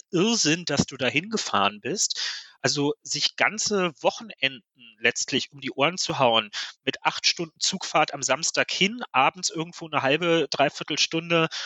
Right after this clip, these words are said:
auf einer Veranstaltung reden und den ganzen Sonntag wieder zurückfahren,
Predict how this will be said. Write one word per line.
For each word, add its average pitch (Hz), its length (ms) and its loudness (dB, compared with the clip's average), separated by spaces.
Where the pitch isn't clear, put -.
auf - 160 -2
einer 139 100 2
Veranstaltung 139 680 0
reden 131 260 0
und 165 120 -8
den 131 100 -6
ganzen 147 340 -2
Sonntag 139 540 0
wieder 143 180 4
zurückfahren, 139 840 0